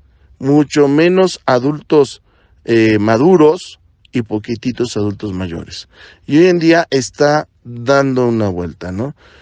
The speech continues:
Ya las familias ya no son estas familias, ya ni digamos de nuestros abuelitos, ¿no? Que tenían ocho, diez hijos. De nuestros papás con sus hermanos, ya, eh, eran de cuatro o cinco personas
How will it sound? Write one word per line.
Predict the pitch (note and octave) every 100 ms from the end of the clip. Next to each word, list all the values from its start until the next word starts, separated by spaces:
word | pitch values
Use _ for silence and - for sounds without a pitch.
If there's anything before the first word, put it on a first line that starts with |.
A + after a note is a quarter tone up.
| _ -
Ya | B2 D#3
las | F3+ G3 G#3
familias | - C#3+ C3 B2 C3+ B2+
ya | B2
no | A#2+
son | A2 A#2 A2
estas | A2 A2+ A#2
familias, | - G#2+ G#2 G#2 A2 A#2 - _ _ _ -
ya | D3
ni | G#3+ A#3+
digamos | G3 D3 D3 D#3+ D3
de | A#2+
nuestros | G#2+ G2+ G#2+ -
abuelitos, | F#2+ G2 G#2+ G#2+ F#2 E2+
¿no? | F2
Que | A2+ G#2
tenían | F#2+ G#2 A#2 B2 A2+ _ _ _
ocho, | - B2 C3+ E3 - B2+
diez | A2+ A#2+ A2
hijos. | A#2+ G#2+ F#2 - _ _ _ _ _ _ _ _ -
De | B2+
nuestros | B2 B2+ A2+ - A#2+
papás | - A2 - C3 -
con | F3+ F3
sus | C#3 -
hermanos, | G2+ E2 F2 F2+ E3 - _ _ _ _ _
ya, | - A#2 B2+ C#3
eh, | C3+ C3 B2+
eran | B2 B2 C3 C#3 A#2+
de | A2+ G2 - _ _
cuatro | - A2 F#2+ F#2 - C3 B2
o | G#2
cinco | - G#2 F#2+ A2+
personas | - E2 - G#2+ A#2 C#3+ -